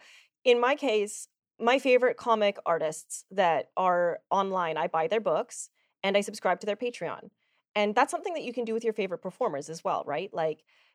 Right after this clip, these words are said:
you can subscribe to their OnlyFans, you can, you can request custom content, you can basically support them directly, which is kind of where I started to land. Like, one of my friends that I asked about his porn consumption <laughs> was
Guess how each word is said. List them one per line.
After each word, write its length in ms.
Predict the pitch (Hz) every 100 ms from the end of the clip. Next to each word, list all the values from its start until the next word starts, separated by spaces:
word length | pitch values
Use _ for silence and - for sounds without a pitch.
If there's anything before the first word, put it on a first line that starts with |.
| _ _ -
you 120 | 208
can 120 | 226
subscribe 360 | 233 208 185 185
to 80 | 190
their 120 | 190
OnlyFans, 760 | 190 185 185 180 160 175 175
you 120 | 185 180
can, 460 | - 185 175 175 -
you 140 | 190
can 120 | 185 202
request 380 | 190 202 190
custom 320 | - 196 - 190
content, 800 | - 180 180 185 175 170 - -
you 180 | 190 196
can 540 | 190 185 180 175 175 - _ _ -
basically 540 | 311 359 370 277 233
support 400 | 226 226 - 359 -
them 420 | 233 214 202 196 -
directly, 880 | 208 175 165 175 - 175 170 170 170 _ _ _
which 160 | 240 285
is 100 | 269
kind 240 | - 320
of 120 | 370
where 140 | 240 190
I 100 | 170
started 320 | 226 214 226
to 80 | 226
land. 320 | 220 240 254
Like, 180 | 196 208
one 100 | 214
of 60 |
my 140 | 220 202
friends 380 | - 180 185
that 100 | 190
I 100 | 180
asked 420 | 165 147 165 - - _
about 340 | 170 160 156 _ -
his 200 | 185 180
porn 260 | 208 185
consumption 760 | 185 180 156 170 202 208 226 277
<laughs> 40 |
was 260 | 226 202 -